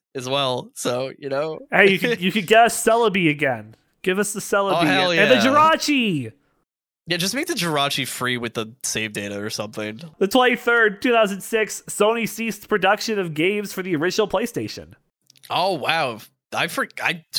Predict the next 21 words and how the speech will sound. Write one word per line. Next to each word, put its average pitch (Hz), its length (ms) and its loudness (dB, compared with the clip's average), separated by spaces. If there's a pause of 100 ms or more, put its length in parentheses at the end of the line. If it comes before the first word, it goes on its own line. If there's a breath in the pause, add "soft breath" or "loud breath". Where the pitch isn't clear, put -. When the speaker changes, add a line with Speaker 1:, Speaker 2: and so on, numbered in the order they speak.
(100)
Speaker 1:
completely 180 760 -4
forgot 117 420 -4
they 107 120 -4
were 104 160 -8
still 117 440 -2
in 123 220 -6
production 113 840 -6
in 104 140 -12
two 110 120 -8
thousand 101 400 -10
six - 340 -8
for 104 180 -10 (140)
original 104 460 -10
Play-, 98 260 -14 (100)
Play-, - 280 -12
uh, 107 60 -14
like, 104 160 -12
PlayStation 101 460 -12
one. 76 240 -16 (140)
That's 127 180 -10
wild. 73 420 -12